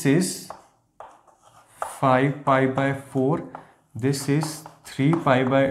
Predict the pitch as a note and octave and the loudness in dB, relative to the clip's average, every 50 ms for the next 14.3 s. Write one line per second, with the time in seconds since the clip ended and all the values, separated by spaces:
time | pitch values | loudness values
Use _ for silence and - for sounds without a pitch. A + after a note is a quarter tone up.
0 | C3 - - - D3 C3+ C#3 - - - - - - - - - _ - C3+ C3 | -2 -6 -4 0 0 2 2 0 -2 -8 -12 -18 -20 -20 -20 -20 _ -6 -4 -4
1 | C3 B2+ C3+ D3+ C#3+ B2 - D3+ D#3 D3+ - - - - - - - - C#3 C3+ | -2 0 0 0 0 0 0 0 -2 -2 -6 -10 -12 -10 -8 -4 0 2 4 4
2 | C3+ C3+ D#3 F#3 F#3+ F#3+ - - - - - - _ _ _ - A#2 A2 A2+ A#2 | 4 4 4 2 2 2 0 -4 -10 -18 -20 -20 _ _ _ -2 0 0 2 0
3 | A#2 A#2 A#2 B2 D3+ D#3 D3+ - - - - - - - - - A2 G2+ G2 F#2+ | 0 0 -2 -2 -2 -4 -6 -10 -14 -14 -14 -14 -14 -16 -12 -10 -8 -6 -6 -4
4 | - C#3+ C#3+ C#3+ D#3+ D#3+ D3+ D#3 D3+ D3 D3 D3+ D3+ D3 D3 C3+ B2 B2 C3 B2+ | -2 -2 0 4 4 6 6 6 6 4 6 6 6 6 4 2 0 0 0 0
5 | C#3 D3+ D3+ E3+ E3+ - C#3+ C3 C3 C3 C3 - - - C#3+ B2+ - - A#2+ A2+ | 0 0 0 0 0 0 0 0 0 -2 -6 -10 -4 -2 0 0 0 0 -2 -2
6 | G#2 - - G#2+ G#2 G#2 G#2 - - - - - - - - - - D#3 F3 G3 | -2 -4 -6 -8 -8 -8 -10 -12 -16 -20 -20 -20 -20 -20 -16 0 6 8 10 10
7 | A3 G3+ F#3 E3+ E3 D3+ - - - F3 E3+ E3+ - G#3+ G3 G3+ F#3+ F#3 G3 A3+ | 10 10 8 8 6 6 2 2 4 2 4 4 4 6 8 8 8 8 6 4
8 | A3+ - - - - - - - _ _ _ _ _ _ _ _ _ _ _ _ | 2 -2 -8 -12 -18 -20 -20 -20 _ _ _ _ _ _ _ _ _ _ _ _
9 | _ _ _ _ _ _ _ _ _ _ _ _ _ _ _ _ _ _ _ _ | _ _ _ _ _ _ _ _ _ _ _ _ _ _ _ _ _ _ _ _
10 | _ _ _ _ _ _ _ _ _ _ _ _ _ _ - - - - _ _ | _ _ _ _ _ _ _ _ _ _ _ _ _ _ -20 -20 -20 -20 _ _
11 | _ _ _ _ _ _ _ _ _ _ _ _ _ _ _ _ _ _ _ _ | _ _ _ _ _ _ _ _ _ _ _ _ _ _ _ _ _ _ _ _
12 | _ _ _ - - - _ - C3+ C#3+ D#3+ D#3 D#3 - G#3 G#3 G3+ G3+ G3+ G3+ | _ _ _ -20 -20 -16 _ 4 6 6 8 6 6 4 4 4 4 4 4 2
13 | F#3+ F#3 G3+ G3 F#3+ G3 G3 G3 G3 G3+ A3 A#3 A3+ - - - C3+ C3 C#3 D#3 | 4 6 8 8 10 10 8 8 6 6 4 2 2 -2 -6 -8 -4 2 4 4
14 | E3 D#3+ D3+ D#3 D#3 F#3+ | 4 4 4 4 6 6